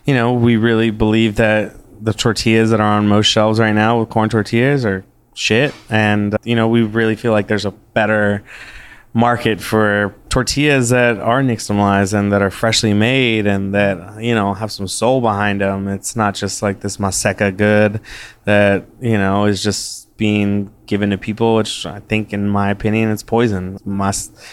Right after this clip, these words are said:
you know, to see the work that a lot of people around the country are doing, like Jorge from Hacienda, you know, to seeing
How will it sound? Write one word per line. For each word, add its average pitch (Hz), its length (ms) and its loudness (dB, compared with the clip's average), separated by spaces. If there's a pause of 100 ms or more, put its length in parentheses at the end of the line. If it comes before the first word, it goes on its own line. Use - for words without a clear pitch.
(160)
you 120 100 -4
know, 104 300 0 (140)
to 113 140 -2
see 120 440 2
the 107 180 0
work 107 380 0
that 101 340 2
a 104 100 -2
lot 104 160 2
of 101 60 -4
people 110 300 -2
around 101 220 -2
the 95 40 -6
country 123 440 -2
are 107 40 0
doing, 113 240 0
like 101 140 -4
Jorge 107 500 0
from 98 180 -6
Hacienda, 104 760 0 (500)
you 107 120 0
know, 98 520 -2
to - 160 -8
seeing 107 760 -2